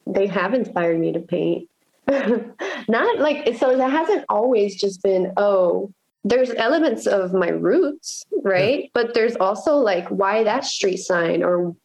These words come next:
Speaker 1: you know, why that water fountain <laughs> or the, you know, those, um, brick buildings over there.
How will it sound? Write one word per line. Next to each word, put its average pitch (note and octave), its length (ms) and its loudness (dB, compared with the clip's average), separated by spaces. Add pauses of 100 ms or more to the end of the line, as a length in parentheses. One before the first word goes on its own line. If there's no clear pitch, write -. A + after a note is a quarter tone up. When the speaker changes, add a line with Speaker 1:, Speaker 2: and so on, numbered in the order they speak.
(140)
Speaker 1:
you F#3+ 80 2
know, F3+ 100 4
why F3 220 0
that F3+ 220 -2
water D4 420 2
fountain C4 840 2
<laughs> - 40 -4
or G3+ 520 0 (180)
the, F#3 280 -2
you D4 120 2
know, F#3 220 2
those, F#3 300 2
um, E3+ 220 0
brick F#3+ 260 -4
buildings F3 400 2
over E3 160 0
there. E3+ 260 -2